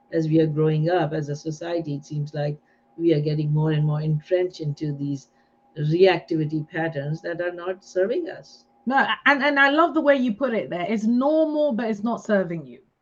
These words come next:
Speaker 2: right? I love the way you, you, you know, 'cause when people understand that, yes, of course, it's normal that you're going to be upset or you're going to be bitter about something, whatever.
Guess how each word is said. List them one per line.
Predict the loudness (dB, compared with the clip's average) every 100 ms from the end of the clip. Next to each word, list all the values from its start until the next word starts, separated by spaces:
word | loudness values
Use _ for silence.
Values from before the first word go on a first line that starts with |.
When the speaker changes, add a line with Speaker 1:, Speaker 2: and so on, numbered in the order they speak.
| _ _ _ _ _
Speaker 2:
right? | -4 -4 -2
I | -2
love | 0 2 0 0
the | -2
way | -2 -2
you, | -2
you, | -2 -4 -8
you | -4 -2
know, | -2
'cause | -4 -2
when | 0 0
people | 0 0 0
understand | 0 0 -4 -4 -2 0 0 -4
that, | -8 -12 _ _ _
yes, | -6 0 0 -2
of | -16
course, | -6 -2 0 -2
it's | -8
normal | -6 -4 -2 -2 -4
that | -4
you're | -4
going | -2 -2 -4
to |
be | -4 -4
upset | -6 _ -10 -6 -6 -4
or |
you're | -4
going | -2 -4
to | -4
be | -2
bitter | -2 -2 -6 -6
about | -4 -4 -4
something, | -4 -4 -2 0 2 2
whatever. | 0 0 -2 -6